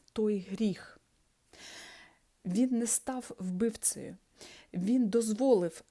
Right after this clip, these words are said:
вищим силам вирішити цю ситуацію.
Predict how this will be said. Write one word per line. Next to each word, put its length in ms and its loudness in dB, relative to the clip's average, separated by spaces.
вищим 600 0
силам 640 4
вирішити 720 -2
цю 220 -8
ситуацію. 760 -6